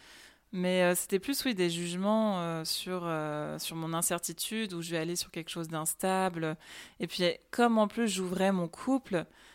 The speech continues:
il y avait vraiment ce truc de, euh, « Est-ce que vous allez tenir ? » tu vois. Je, je me sentais vraiment, euh,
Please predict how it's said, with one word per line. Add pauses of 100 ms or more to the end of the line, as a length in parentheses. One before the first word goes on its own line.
(160)
il
y
avait
vraiment
ce
truc
de,
euh, «
Est-ce
que
vous
allez
tenir ? »
tu
vois.
Je,
je
me
sentais
vraiment,
euh,